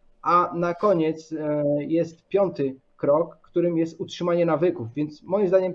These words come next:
to jest najważniejszy z tych wszystkich elementów, bo dlaczego dziewięćdziesiąt siedem, dziewięćdziesiąt pięć, dziewięćdziesiąt siedem, e, procent, em, zmian dietetycznych, e, e,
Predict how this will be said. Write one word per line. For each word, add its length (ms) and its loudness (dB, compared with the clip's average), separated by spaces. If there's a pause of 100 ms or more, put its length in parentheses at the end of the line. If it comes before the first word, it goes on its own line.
(120)
to 160 4
jest 280 2
najważniejszy 560 -2
z 40 -20
tych 120 -20
wszystkich 400 -10
elementów, 500 0 (480)
bo 560 2 (260)
dlaczego 760 4 (220)
dziewięćdziesiąt 680 -2
siedem, 520 2 (160)
dziewięćdziesiąt 380 -2
pięć, 220 0
dziewięćdziesiąt 420 -4
siedem, 400 2 (280)
e, 340 0
procent, 680 2 (300)
em, 880 2 (960)
zmian 600 -2 (140)
dietetycznych, 840 -4
e, 360 -6 (1300)
e, 300 -4